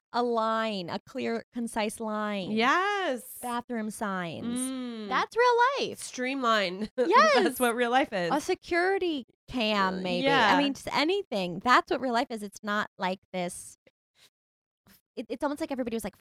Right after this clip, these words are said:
Speaker 1: floating above it.
Speaker 2: Yeah, or, like, real life is not a shit show or shouldn't be a shit show.
Speaker 1: Yeah,
Speaker 2: Yeah.
Speaker 1: and not if you're trying to create, if you're trying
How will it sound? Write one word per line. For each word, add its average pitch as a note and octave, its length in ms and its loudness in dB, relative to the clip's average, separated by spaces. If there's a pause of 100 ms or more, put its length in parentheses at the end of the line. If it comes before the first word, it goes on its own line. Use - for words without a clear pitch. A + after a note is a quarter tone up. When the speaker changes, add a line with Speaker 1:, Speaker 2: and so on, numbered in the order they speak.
Speaker 1:
floating G#3 340 -2
above E3+ 260 -8
it. - 320 -16 (160)
Speaker 2:
Yeah, F4 480 2
or, D4+ 80 4
like, D#4+ 200 -2
real D#4+ 180 -2
life E4+ 180 0
is D4+ 140 -6
not A#3+ 340 -2
a A3 60 -6
shit - 220 -10
show F3+ 180 0
or G#3 160 -6
shouldn't G#3+ 380 -8 (120)
be A2 200 -8
a B1+ 120 -10
shit - 240 -16
show. - 220 -12 (420)
Speaker 1:
Yeah, E4 120 2
Speaker 2:
Yeah. - 80 -2
Speaker 1:
and F#3+ 40 0
not E4+ 160 0
if G4+ 80 -10
you're F4+ 60 -10
trying E4 180 -10
to D4 60 -12
create, B3 400 -10
if - 80 -14
you're D4 100 -10
trying D4+ 160 -10